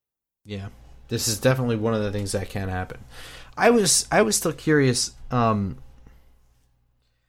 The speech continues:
the offense played strangely,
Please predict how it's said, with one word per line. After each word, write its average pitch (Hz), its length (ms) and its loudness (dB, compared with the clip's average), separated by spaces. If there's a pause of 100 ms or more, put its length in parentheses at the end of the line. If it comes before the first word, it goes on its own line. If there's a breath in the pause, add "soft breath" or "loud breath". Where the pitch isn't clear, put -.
(400)
the 135 140 -8
offense 180 500 -4
played 123 380 0
strangely, 95 840 -2